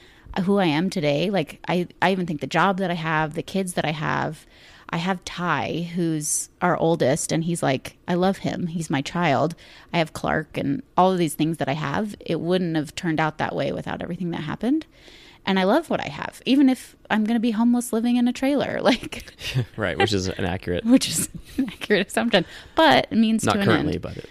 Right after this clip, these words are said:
Speaker 2: yeah.
Speaker 1: Yeah.
Speaker 2: Just a middle ground. Well, I'm curious how you do that, though. How, how you maintain that level of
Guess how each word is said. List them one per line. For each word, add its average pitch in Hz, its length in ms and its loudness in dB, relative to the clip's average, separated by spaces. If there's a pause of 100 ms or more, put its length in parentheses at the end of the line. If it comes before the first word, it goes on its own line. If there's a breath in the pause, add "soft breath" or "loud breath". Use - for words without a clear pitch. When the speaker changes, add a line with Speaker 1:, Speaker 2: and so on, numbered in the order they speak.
Speaker 2:
yeah. - 80 -10 (100)
Speaker 1:
Yeah. - 280 -10 (400 soft breath)
Speaker 2:
Just - 180 -2
a 98 40 0
middle 82 200 -4
ground. - 280 -10 (220 loud breath)
Well, 135 140 6
I'm 139 160 4
curious 214 380 0
how 151 100 2
you 143 160 2
do 110 220 2
that, 80 200 0
though. - 200 -8
How, 113 340 0
how 113 320 -2
you 92 460 0 (600 soft breath)
maintain 98 600 0
that 87 180 -6
level 92 420 -2
of - 380 -8